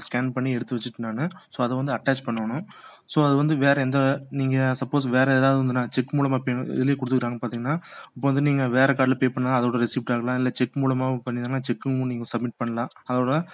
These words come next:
ஸ்கேன் காப்பி. ரைட் சைடுல வந்து பட்டன் இருக்குது. So, அந்த பட்டன் கிளிக் பண்ணி அது அப்லோட் பண்றது,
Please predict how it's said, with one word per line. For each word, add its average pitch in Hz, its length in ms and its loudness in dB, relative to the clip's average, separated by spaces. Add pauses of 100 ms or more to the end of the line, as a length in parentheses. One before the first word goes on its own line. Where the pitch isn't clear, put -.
(160)
ஸ்கேன் 127 320 -2
காப்பி. 120 260 0 (580)
ரைட் 139 200 2
சைடுல 143 200 2
வந்து 131 180 0
பட்டன் 123 280 2
இருக்குது. 117 280 0 (520)
So, - 120 -4
அந்த 127 180 0
பட்டன் 135 300 0
கிளிக் 131 180 0
பண்ணி 131 260 -2
அது 117 120 0 (100)
அப்லோட் 127 260 0
பண்றது, 117 260 -2